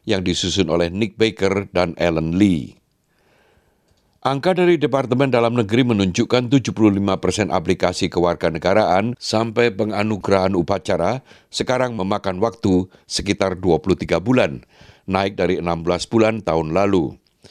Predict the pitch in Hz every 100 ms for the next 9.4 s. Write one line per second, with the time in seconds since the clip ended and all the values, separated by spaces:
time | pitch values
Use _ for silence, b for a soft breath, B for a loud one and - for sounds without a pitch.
0 | b b b b b - 110 107 95 98
1 | 104 - 113 123 98 87 98 92 95 -
2 | 98 87 90 90 95 117 107 92 95 87
3 | 87 87 90 - 139 107 92 110 - B
4 | B _ - 95 95 101 104 90 85 90
5 | 90 101 - 117 98 120 104 101 95 90
6 | 92 117 127 113 - B B 123 104 104
7 | 123 135 98 101 101 101 90 92 80 92
8 | 90 104 104 101 95 98 85 82 82 82
9 | 101 101 85 65